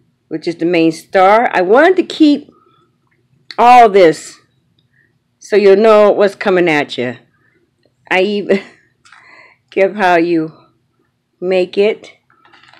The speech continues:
On the side, uh, you know, every one of my little journals always has a some sort of a charm, and this has a baguette.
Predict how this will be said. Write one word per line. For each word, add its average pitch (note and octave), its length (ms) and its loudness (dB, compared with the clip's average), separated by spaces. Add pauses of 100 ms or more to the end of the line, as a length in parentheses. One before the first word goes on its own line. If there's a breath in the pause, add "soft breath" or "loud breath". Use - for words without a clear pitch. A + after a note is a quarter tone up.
(160)
On G#3 120 -2
the F#3+ 80 0
side, A3 680 2
uh, G3 440 -2 (220 loud breath)
you G3 100 0
know, F#3 380 -2 (320)
every D#3+ 200 -2
one F#3+ 200 -2
of F#3 80 -4
my E3+ 400 -4 (640)
little F3+ 220 -4
journals E3 500 -4 (100)
always F3+ 440 2
has E3 360 -4
a C#3 280 -12 (800)
some G#3 160 -8
sort E4 160 -10
of C4 80 -6
a D#4+ 80 -4
charm, F#3 840 -6
and F3 220 -8
this A3+ 160 -6
has C4 180 -8
a C#4 80 -6
baguette. D#4+ 800 -6